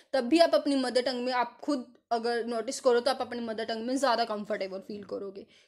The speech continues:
क्लियर? तो ज़रूर वहाँ पे हमें एक अच्छे से, अ, मीनिंगफुल कम्युनिकेशन देखने को मिलती है,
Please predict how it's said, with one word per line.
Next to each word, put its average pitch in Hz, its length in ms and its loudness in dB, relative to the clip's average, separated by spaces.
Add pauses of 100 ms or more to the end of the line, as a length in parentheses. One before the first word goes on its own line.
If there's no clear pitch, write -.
क्लियर? 302 240 2
तो 311 180 0
ज़रूर 285 340 2
वहाँ 269 300 2
पे 285 140 0
हमें 269 300 0
एक 269 140 -2
अच्छे 277 420 -2
से, 285 300 0 (300)
अ, 226 380 4 (500)
मीनिंगफुल 330 440 4
कम्युनिकेशन 254 580 0
देखने 233 280 -2
को 233 120 -2
मिलती 226 400 -2
है, 285 240 0